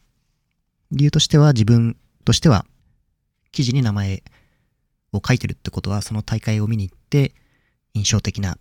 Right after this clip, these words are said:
プレーをしていたり、活躍していたりっていうことをしていたからです。で、写真も自分が撮影してかっこいいって思ったり、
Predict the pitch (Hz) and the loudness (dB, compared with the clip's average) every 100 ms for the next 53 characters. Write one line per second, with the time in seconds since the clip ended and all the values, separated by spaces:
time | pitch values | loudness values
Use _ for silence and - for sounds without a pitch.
0 | _ - 98 87 - 92 - 131 - - | _ -2 -2 -2 -4 -6 -4 -2 0 -2
1 | 92 - - 95 82 123 - _ _ - | -4 -6 -8 -6 -6 -6 -14 _ _ -6
2 | 95 90 92 - 123 170 - 95 - 90 | -4 -4 -8 -6 -2 0 0 -4 -4 -6
3 | 85 _ _ _ _ - 82 - - _ | -6 _ _ _ _ -2 -2 -2 -8 _
4 | _ _ _ _ _ _ 147 139 117 147 | _ _ _ _ _ _ -4 -2 2 2
5 | 143 139 135 _ _ _ _ - 110 113 | 4 4 2 _ _ _ _ -8 -6 -6
6 | 101 107 110 101 - 131 - _ _ - | -8 -8 -6 -4 -2 -2 -6 _ _ -14
7 | - 120 101 - - 87 90 _ - 95 | -4 -4 -4 -8 -10 -10 -10 _ -8 -2
8 | 113 107 | -2 -2